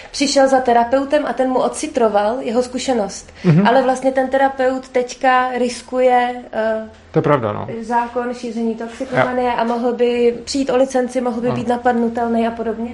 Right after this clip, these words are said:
Speaker 1: Takže je to teďka jako nějaký aktuální téma, nebo který už se diskutovalo i na půdě, eh, na vládní půdě, zatím, eh, ne úplně, eh, pozitivně, ale, eh, je to vlastně, eh, je to aktuální, no.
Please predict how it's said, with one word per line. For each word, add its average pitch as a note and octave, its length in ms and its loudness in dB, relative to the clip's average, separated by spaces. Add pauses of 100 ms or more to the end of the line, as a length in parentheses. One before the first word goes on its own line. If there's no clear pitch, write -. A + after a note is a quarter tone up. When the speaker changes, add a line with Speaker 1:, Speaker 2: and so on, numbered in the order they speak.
(420)
Speaker 1:
Takže A#3 200 -4
je C4+ 60 0
to C4+ 100 0
teďka C4+ 260 -2
jako C4 140 0
nějaký B3+ 340 -2
aktuální C4+ 500 0
téma, A#3+ 340 -2
nebo A3+ 320 -2 (300)
který B3 440 0 (220)
už - 140 -4
se - 160 2
diskutovalo B3+ 800 2
i B3+ 40 2
na B3 140 2
půdě, A#3+ 600 2
eh, G3+ 300 0
na G#3 120 -2
vládní A3+ 380 -2
půdě, A#3 600 -2 (360)
zatím, A#3 580 -2
eh, A3 300 0
ne A3+ 240 -2
úplně, A#3 380 0
eh, G3 600 -4 (340)
pozitivně, B3 640 0 (460)
ale, B3 240 0 (340)
eh, A3+ 280 2
je A#3 120 0
to A#3+ 180 -2
vlastně, A#3 680 -2 (720)
eh, G#3+ 40 -4 (340)
je G#3 100 -4
to A3+ 120 0
aktuální, A3+ 640 4
no. G3 160 -4